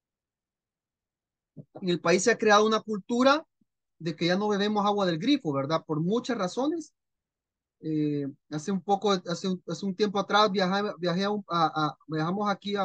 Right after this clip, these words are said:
a Costa Rica y allá una botella de agua vale casi tres dólares, porque todos están acostumbrados a beber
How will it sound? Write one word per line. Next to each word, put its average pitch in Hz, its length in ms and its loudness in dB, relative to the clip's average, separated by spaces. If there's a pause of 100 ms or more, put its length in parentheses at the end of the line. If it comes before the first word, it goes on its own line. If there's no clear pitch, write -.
a 156 160 0
Costa 170 320 -6
Rica 226 460 -2 (880)
y 190 140 0
allá 185 220 6
una 233 180 4
botella 226 340 4
de 214 80 4
agua 240 180 2
vale 226 220 0
casi 233 280 -6
tres 202 200 -2
dólares, 214 540 -2 (280)
porque 175 260 -6
todos 208 280 0
están 226 200 -2
acostumbrados 208 600 -2
a 214 60 0
beber 196 400 0